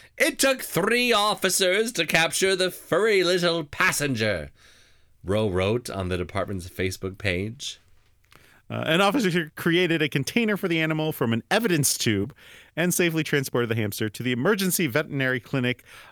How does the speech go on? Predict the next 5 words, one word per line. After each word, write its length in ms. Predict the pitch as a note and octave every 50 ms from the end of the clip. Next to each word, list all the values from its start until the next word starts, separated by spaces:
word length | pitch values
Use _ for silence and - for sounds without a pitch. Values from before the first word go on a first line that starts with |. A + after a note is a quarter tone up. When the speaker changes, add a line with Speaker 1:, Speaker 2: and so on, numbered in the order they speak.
| _ -
Speaker 2:
of 320 | A#2 A2+ A#2 A#2 A2+ A2 B2+ - - - _ _ _ _ _ _ _ _ _ _ _ -
Tualatin. 680 | - - G#3 G3 D#3+ A2+ - - F2+ D#2 - - G2+ - _ _ _ _ _ _ _ _ _ _ _ _ - D#3+
Speaker 1:
Okay. 300 | E3+ - C3+ B2 C#3 - _ _ _ _ _ _ _ _ _ _ _ _ _ _ _ _ _ _ _ _ _ _ _ _ _ _ _ _ _ _ _
So, 360 | - - A#2+ A#2 A2+ A2+ - _ _ -
o-, 60 | -